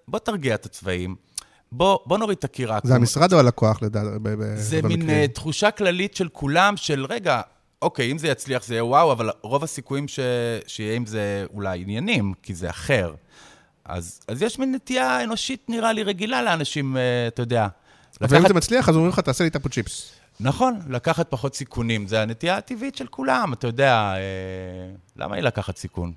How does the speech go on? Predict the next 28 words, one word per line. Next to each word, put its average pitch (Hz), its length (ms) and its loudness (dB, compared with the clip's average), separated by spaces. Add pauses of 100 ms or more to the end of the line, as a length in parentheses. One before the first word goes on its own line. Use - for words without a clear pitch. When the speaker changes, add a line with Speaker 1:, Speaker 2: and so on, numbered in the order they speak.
(360)
Speaker 1:
נביא 113 300 0
את 156 140 0
במאי 117 440 2 (100)
X, - 40 -14 (760)
יעשה 104 320 -2
לנו 135 220 2
מה 117 160 0
שהוא 117 180 -6
עושה 107 200 -6 (340)
יפה 98 280 -6
לכולם. 85 520 -4 (160)
מה 107 260 -6
אני 240 120 -4
עכשיו 123 220 -4
צריך - 240 -8
להביא 90 260 -2
מישהו 90 280 -6
שהוא 85 260 -6
בכלל, 90 260 -4
רגע, 92 200 -4
מה, 98 160 -6
הוא 78 160 -10
עושה 98 360 -6 (180)
קולנוע, 131 680 0 (500)
והוא 95 80 -10
עושה 90 180 -10
טלוויזיה, 135 960 0
ו-, 87 180 -4